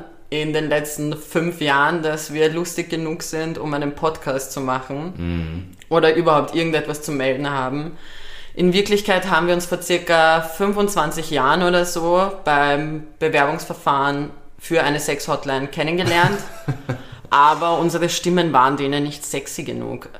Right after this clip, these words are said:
Speaker 1: Ich weiß nicht. Wie, was, was sagst du dazu, Kevin? Ich bin noch immer ziemlich enttäuscht, dass wir die Jobs nicht bekommen haben.
Speaker 2: Ja, das stimmt, aber ich glaub, dass wir mit diesem Podcast jetzt einen besseren Job gefunden haben, hoffentlich.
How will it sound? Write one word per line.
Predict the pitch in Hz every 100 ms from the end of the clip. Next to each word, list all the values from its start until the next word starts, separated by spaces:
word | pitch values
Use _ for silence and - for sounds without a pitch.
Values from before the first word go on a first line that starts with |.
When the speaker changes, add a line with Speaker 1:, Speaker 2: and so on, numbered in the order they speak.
| -
Speaker 1:
Ich | 135
weiß | 147 147
nicht. | 131 135 - 135
Wie, | 160 151
was, | 160 - - 160
was | 160
sagst | 175 -
du | 196
dazu, | 180 -
Kevin? | 131 147 127 139
Ich | 139
bin | 170
noch | 190 190
immer | 208 233
ziemlich | - 143 143 139
enttäuscht, | 135 120 131 139
dass | 131
wir | 127
die | 127
Jobs | 127 117 -
nicht | 120
bekommen | 123 - 117 127
haben. | 127 135
Speaker 2:
Ja, | 90 110 127 120 -
das | 104
stimmt, | - 107 107
aber | 92 95 95 98 95 95 - -
ich | 92
glaub, | 101 98
dass | 101 95
wir | 98 98 98 95 - - - - - -
mit | 104 92
diesem | 98 98
Podcast | 92 92 - 98 90 90
jetzt | 90 85 - -
einen | 85 85
besseren | 85 - 85 82
Job | 87 78
gefunden | 82 - 80 80 78
haben, | 78 78
hoffentlich. | 78 - 82 87 87 -